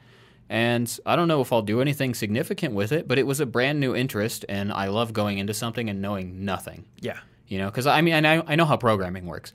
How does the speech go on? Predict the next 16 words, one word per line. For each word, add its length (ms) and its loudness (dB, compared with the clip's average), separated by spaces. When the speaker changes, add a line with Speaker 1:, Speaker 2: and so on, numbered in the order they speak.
Speaker 2:
Mm-hmm. 180 -4
Speaker 1:
but 160 4
I 100 6
don't 240 4
know 100 2
how 220 4
it 140 -4
comes 280 -2
together 400 2
very 240 0
well 200 -2
to 120 -12
do 180 0
all 120 0
this 180 -6
stuff. 480 -2